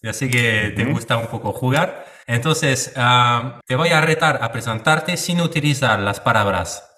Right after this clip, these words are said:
Speaker 1: saxofón, YouTube, concierto, <laughs> luthier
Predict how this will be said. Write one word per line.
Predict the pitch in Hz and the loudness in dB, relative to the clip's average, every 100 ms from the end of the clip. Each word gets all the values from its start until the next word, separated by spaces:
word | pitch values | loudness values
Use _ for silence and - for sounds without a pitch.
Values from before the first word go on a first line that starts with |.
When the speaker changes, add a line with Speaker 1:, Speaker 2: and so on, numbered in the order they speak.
| _ _ | _ _
Speaker 1:
saxofón, | - 123 - 147 170 185 208 196 - _ _ _ _ _ _ _ _ | -2 -2 0 0 4 4 2 -6 -16 _ _ _ _ _ _ _ _
YouTube, | 113 120 117 151 180 185 - - _ _ _ _ _ _ _ _ _ | -2 0 2 2 2 0 -8 -20 _ _ _ _ _ _ _ _ _
concierto, | - 113 - 156 156 - 170 196 - 110 - - _ | -4 -2 2 2 2 2 0 0 -4 -8 -10 -16 _
<laughs> | - 160 - - 147 - - - - - | -16 -16 -16 -20 -18 -16 -16 -18 -18 -4
luthier | 127 147 156 151 170 185 - - | 0 2 2 4 4 4 -2 -10